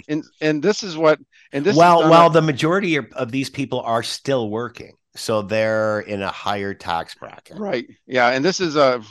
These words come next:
Speaker 1: um, a report, a twenty twenty report. So a very current report by the Toronto, uh, Metropolitan University International Institute of Aging, and also F-,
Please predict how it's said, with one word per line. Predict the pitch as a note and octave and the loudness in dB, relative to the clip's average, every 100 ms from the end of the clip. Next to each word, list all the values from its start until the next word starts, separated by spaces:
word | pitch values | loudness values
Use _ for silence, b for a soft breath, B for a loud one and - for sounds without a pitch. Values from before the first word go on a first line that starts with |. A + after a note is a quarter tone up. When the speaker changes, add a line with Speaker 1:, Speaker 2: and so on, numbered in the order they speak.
| G#2+ - | -18 -8
Speaker 1:
um, | B2 A#2 | -4 -4
a | A2+ G#2 | -4 -6
report, | A#2 - D3+ D#3+ C#3 | -8 -4 -2 -2 -4
a | A2 | -14
twenty | - D#3+ G3 | -8 -6 -6
twenty | F3 - E3 | -8 -6 -4
report. | D#3 C3 D#3+ B2 | -4 -4 -4 -6
So | B2 | -6
a | A2 | -6
very | D3+ F#3 | -6 -6
current | - F3+ | -8 -8
report | D3 - D3+ D#3 | -10 -8 -8 -6
by | B2 | -8
the | A2+ | -10
Toronto, | - C#3+ D3 D#3 - b b b | -8 -4 -2 -4 -8 b b b
uh, | B2 | -6
Metropolitan | B2+ C#3 C#3 B2+ C3 B2 A#2+ | -4 -4 -6 -2 0 0 -6
University | C3 D3 A#2 C#3+ - D3 F#3+ - - | -4 -4 -4 -6 -8 -10 -10 -10 -12
International | C3+ C#3 C3 C3 - C3 | -12 -10 -4 -2 -2 -6
Institute | C3+ C3+ - G3 - | -6 -8 -6 -6 -4
of | A2+ | -2
Aging, | A#2+ A#2 G3+ C4+ _ - | -2 -4 -8 -10 _ -4
and | D#3+ | 0
also | F3+ A3+ - D3+ D#3 | 2 0 0 0 0
F-, | _ | _